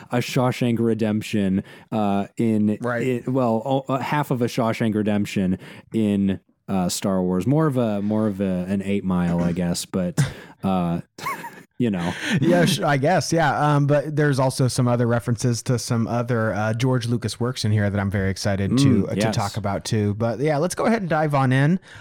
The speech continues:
Speaker 2: Uh, the episode begins where we left Cassian following his sentencing for his, uh, you know, so-called crimes, if you even wanna call it that, strolling on the beach. Um, he is forced into a transport where he is sent to Narkina Five.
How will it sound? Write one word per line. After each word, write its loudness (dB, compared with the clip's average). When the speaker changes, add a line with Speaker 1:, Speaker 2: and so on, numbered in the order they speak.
Speaker 2:
Uh, 2
the 0
episode 0
begins 2
where 2
we 0
left -2
Cassian 2
following 2
his 2
sentencing 0
for 0
his, 0
uh, -2
you 2
know, 0
so-called 0
crimes, 2
if -2
you 6
even 2
wanna 4
call 0
it -6
that, 0
strolling 2
on 4
the 2
beach. 0
Um, 2
he 4
is 2
forced 0
into 2
a 0
transport 0
where 2
he 0
is 0
sent -4
to 0
Narkina 0
Five. -4